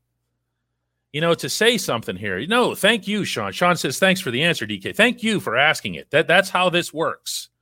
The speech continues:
You know, not that I'm always right, but I have some pretty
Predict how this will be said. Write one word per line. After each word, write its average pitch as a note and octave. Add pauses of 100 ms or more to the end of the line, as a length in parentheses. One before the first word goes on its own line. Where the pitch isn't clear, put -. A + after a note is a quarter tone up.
(140)
You G#2
know, A#2+
not F#3+
that A3+
I'm G#3
always E3
right, B2 (560)
but B2 (140)
I D3+
have F3 (520)
some B2+
pretty G3